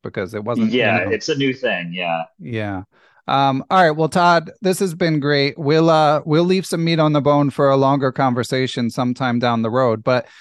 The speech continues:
Speaker 1: I guess in closing, so would, would you recommend this tournament, uh, for people who are looking for a weekend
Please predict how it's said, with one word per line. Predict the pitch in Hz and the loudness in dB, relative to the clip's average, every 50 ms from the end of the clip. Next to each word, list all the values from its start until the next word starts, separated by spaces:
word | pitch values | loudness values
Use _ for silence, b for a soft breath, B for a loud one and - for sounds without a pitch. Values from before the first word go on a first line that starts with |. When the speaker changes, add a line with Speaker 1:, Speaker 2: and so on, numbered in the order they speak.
| B B B | B B B
Speaker 1:
I | - 151 | -6 -2
guess | 143 185 175 165 - | 0 0 0 -2 -4
in | - - 175 165 | -6 -4 -4 -4
closing, | 160 - - 185 202 208 208 180 180 170 165 156 156 156 151 _ | -4 -2 0 2 4 4 4 2 2 0 0 0 -2 -4 -6 _
so | - - - 170 156 147 147 156 - - _ _ _ | -6 -2 2 2 4 4 2 0 -2 -8 _ _ _
would, | - 160 135 160 165 147 143 - | -4 0 2 4 2 2 0 -6
would | 185 135 156 170 147 160 | 0 2 2 4 4 4
you | 170 | 4
recommend | 156 160 160 - - 143 147 151 151 147 139 | 4 4 4 2 2 2 2 4 4 4 2
this | 131 113 - | 2 0 -2
tournament, | - 135 123 113 113 110 110 107 104 - _ _ _ _ - | -2 -2 -2 0 0 -2 -2 -4 -6 -8 _ _ _ _ -4
uh, | 123 110 110 107 104 104 101 | -2 0 0 0 0 -2 -2
for | - - 123 113 | -2 -4 -4 -4
people | - 139 131 - 120 113 | -2 -4 -2 -2 -2 -2
who | 139 131 | 0 0
are | 117 113 | 0 0
looking | 117 117 113 - 139 120 110 | 0 0 -2 -2 -4 -6 -6
for | - - 113 107 104 101 - | -4 -2 -2 0 0 -2 -2
a | - 113 | -2 -2
weekend | 113 123 113 - - 110 110 107 107 117 | -2 -2 -4 -2 -4 -4 -4 -4 -6 -8